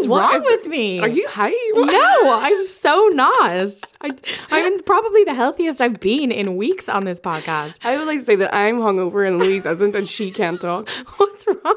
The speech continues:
Speaker 1: with me? <laughs> Oh my God, we are shambles. Um, anyway, social media, according to this, watch, the advertising watchdog, social media influencers fail to label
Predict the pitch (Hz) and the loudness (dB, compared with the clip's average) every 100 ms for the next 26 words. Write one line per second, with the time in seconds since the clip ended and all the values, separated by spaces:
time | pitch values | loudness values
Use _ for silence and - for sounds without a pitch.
0 | 427 285 - 190 151 175 294 - - _ | -2 -10 -10 -10 -10 -12 -8 -8 -10 _
1 | - - - - - - - _ _ _ | -18 -6 -6 -6 -20 -20 -20 _ _ _
2 | 554 539 - - 831 784 698 807 719 622 | -12 -12 -8 -4 -2 -4 -6 -6 -2 0
3 | 640 - - - _ - - _ - - | 0 -2 -4 -6 _ -18 -18 _ -14 -10
4 | - - 381 - - 254 269 285 196 202 | -10 -8 -10 -4 0 0 0 -4 -6 -6
5 | 185 156 151 165 - 226 175 170 160 151 | -6 -4 -2 0 0 0 0 -2 -4 -6
6 | 160 - - - - _ _ _ - - | -6 -6 -16 -20 -20 _ _ _ -20 -20
7 | - - 214 208 - _ - 233 262 226 | -4 0 0 -2 -8 _ -2 0 0 -2
8 | 156 151 - - - 247 277 269 247 226 | -4 -10 -14 -16 -4 -2 -2 -2 0 0
9 | 196 - - - - 254 311 320 202 151 | 0 -4 -16 -16 -4 -2 -2 -4 -10 -10
10 | - - - 180 175 - 165 165 - 208 | -16 -14 -6 -4 -6 -8 -6 -6 -4 -4
11 | 240 254 170 160 151 147 151 - - 247 | -2 -6 -6 -8 -8 -12 -12 -14 -8 -6
12 | 277 254 202 170 156 151 147 139 151 151 | -4 -4 -4 -8 -14 -14 -14 -12 -10 -10
13 | 156 147 139 123 | -12 -12 -12 -14